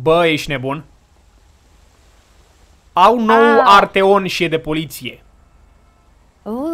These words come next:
Speaker 1: Asta
Speaker 2: putem
Speaker 1: dacă
Speaker 2: să
Speaker 1: o împrumu-, împrumutăm... Are număr de M A I, du-te, mă.
Speaker 2: Du-te, mă,
Speaker 1: Bă, deci
Speaker 2: Doamne.
Speaker 1: mașina asta e prea frumoasă. E una dintre cele mai frumoase,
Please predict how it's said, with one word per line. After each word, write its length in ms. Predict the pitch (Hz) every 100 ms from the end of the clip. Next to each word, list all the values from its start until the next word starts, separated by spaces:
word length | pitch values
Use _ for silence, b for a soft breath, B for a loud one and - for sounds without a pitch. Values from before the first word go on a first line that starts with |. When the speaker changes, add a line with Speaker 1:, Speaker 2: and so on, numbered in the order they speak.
| 302 233 214
Speaker 1:
Asta 160 | 190 277
Speaker 2:
putem 160 | 381
Speaker 1:
dacă 260 | 302 285 247
Speaker 2:
să 60 |
Speaker 1:
o 100 | 233
împrumu-, 440 | 220 208 208 196 190 _ _ _ _ -
împrumutăm... 1040 | 208 220 247 247 240 - 240 202 - 220 B B
Are 160 | 277 302
număr 320 | 311 311 262
de 120 | 226
M 120 | 226 254 262 214
A 40 |
I, 240 | 196 202 151
du-te, 400 | 151 214 196 170
mă. 540 | 156 151 147 139 120 120
Speaker 2:
Du-te, 440 | - 277 277 277 269
mă, 280 | 254 247 240
Speaker 1:
Bă, 60 | 240
deci 0 | 254
Speaker 2:
Doamne. 160 | 247 -
Speaker 1:
mașina 340 | 196 247 220
asta 140 | 208
e 60 | 196
prea 200 | 190 208
frumoasă. 540 | 202 175 170 160 120 120
E 120 | 156
una 220 | 190 214
dintre 280 | 202 196 190
cele 200 | 170 214
mai 120 | 202
frumoase, 640 | 190 - 185 190 - 185